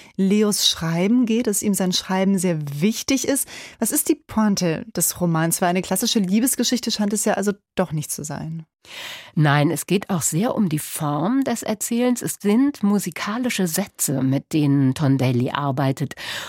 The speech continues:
Speaker 2: Also drei verschiedene Sätze mit verschiedenen musikalischen Tempi. Und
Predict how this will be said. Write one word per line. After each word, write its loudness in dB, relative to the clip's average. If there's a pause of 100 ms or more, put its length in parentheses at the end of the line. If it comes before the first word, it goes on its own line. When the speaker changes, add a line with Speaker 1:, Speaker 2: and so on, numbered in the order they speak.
(120)
Speaker 2:
Also -4
drei -2
verschiedene -2
Sätze -2
mit 2
verschiedenen 0
musikalischen 0
Tempi. 0 (560)
Und 2